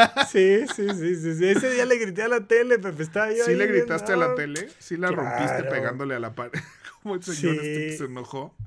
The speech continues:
Speaker 2: y le pegó
Speaker 1: No.
Speaker 2: hasta que la rompió.
Speaker 1: No lo vi, no lo vi.
Speaker 2: Había un video de un cuate que se enoja tanto con, con la tele.
Speaker 1: ¿Con la tele?
Speaker 2: Con lo, con la tele, porque la tele
Speaker 1: No
Speaker 2: es la que le
Speaker 1: asesines al
Speaker 2: está,
Speaker 1: mensajero.
Speaker 2: le está
Speaker 1: Ajá.
Speaker 2: infligiendo daño a la tele,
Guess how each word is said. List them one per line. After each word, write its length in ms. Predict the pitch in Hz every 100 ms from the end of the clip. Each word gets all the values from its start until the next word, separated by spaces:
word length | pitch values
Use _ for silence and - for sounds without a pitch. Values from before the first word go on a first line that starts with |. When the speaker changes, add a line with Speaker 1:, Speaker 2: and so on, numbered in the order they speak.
| - 98 165 - -
Speaker 2:
y 80 |
le 120 | 139 139
pegó 260 | 135 143
Speaker 1:
No. 20 |
Speaker 2:
hasta 200 | 190 175
que 100 | 170
la 140 | 139 120
rompió. 520 | 127 127 123 139 - _ _ _ _ _ -
Speaker 1:
No 200 | 151 156
lo 180 | 165 151
vi, 280 | 156 208 -
no 120 | 151
lo 180 | 147 139
vi. 280 | 139 208 - _ _ _ -
Speaker 2:
Había 220 | 117 123
un 80 | 143
video 300 | 143 135 123
de 80 | 131
un 120 | 131
cuate 280 | 139 120 -
que 80 | -
se 100 | 120
enoja 460 | 113 120 - 120 110
tanto 340 | 120 123 113
con, 340 | - 107 101 -
con 240 | 120 110
la 160 | 107 123
tele. 320 | 165 147 127
Speaker 1:
¿Con 120 | 151
la 140 | 139 135
tele? 420 | 151 147 165 - - -
Speaker 2:
Con 180 | 123
lo, 180 | 123 120 - 120 -
con 180 | 113 98
la 160 | 98 98
tele, 400 | 190 247 143 104
porque 260 | 123 107 113
la 160 | 110
tele 120 | 170
Speaker 1:
No 60 | 180
Speaker 2:
es 120 | 202
la 140 | 240 208
que 140 | 247
le 100 | 262
Speaker 1:
asesines 80 | 247
al 140 | 240
Speaker 2:
está, 0 |
Speaker 1:
mensajero. 1080 | 175 190 190 156 190 247 262 269 254 151 127
Speaker 2:
le 200 | 139 160
está 200 | 170 185
Speaker 1:
Ajá. 20 |
Speaker 2:
infligiendo 600 | 185 220 190 208 208 202
daño 300 | 185 185 165
a 40 | 139
la 180 | 123
tele, 360 | 131 123 110